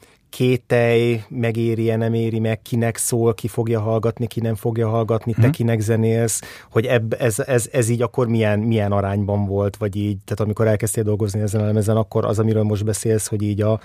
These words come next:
Speaker 1: a zenélésnek úgymond mi értelme, ott így, ö,
Speaker 2: Nem, azért akkor az, az egy, az egy ilyen,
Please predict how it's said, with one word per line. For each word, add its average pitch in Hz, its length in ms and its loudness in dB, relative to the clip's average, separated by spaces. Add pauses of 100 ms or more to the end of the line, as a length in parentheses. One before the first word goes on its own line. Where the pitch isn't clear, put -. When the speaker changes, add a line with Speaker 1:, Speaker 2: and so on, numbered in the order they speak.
(300)
Speaker 1:
a 113 60 -4
zenélésnek 104 760 0
úgymond 117 260 2
mi 113 80 2
értelme, 117 560 0
ott 107 300 -8
így, 113 280 -4
ö, 110 300 2 (180)
Speaker 2:
Nem, 147 260 2
azért 127 360 2 (300)
akkor 131 360 -2
az, 135 260 0
az 135 140 0
egy, 135 160 0
az 123 180 0
egy 131 100 2
ilyen, 127 340 2